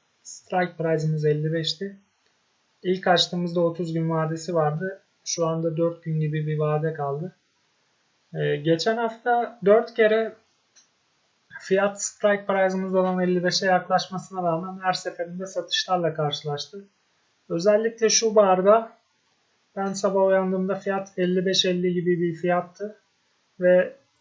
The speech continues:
sekiz yüz altmış altı dolarla başladığımız accountumuz bin yedi yüz dolar civarında bir rakama ulaşmıştı.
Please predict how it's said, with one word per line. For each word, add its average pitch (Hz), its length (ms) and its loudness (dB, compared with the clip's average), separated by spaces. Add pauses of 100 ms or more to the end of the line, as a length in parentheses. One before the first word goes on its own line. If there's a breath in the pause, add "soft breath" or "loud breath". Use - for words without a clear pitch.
(920)
sekiz 165 320 -6
yüz 180 140 -4
altmış 185 380 2
altı 190 320 4
dolarla 190 420 2
başladığımız 175 720 -2
accountumuz 175 640 -8
bin 175 120 0
yedi 175 260 -2
yüz 165 180 -2
dolar 170 280 0
civarında 170 540 -4
bir 170 100 -4
rakama 170 420 -4
ulaşmıştı. 156 600 -6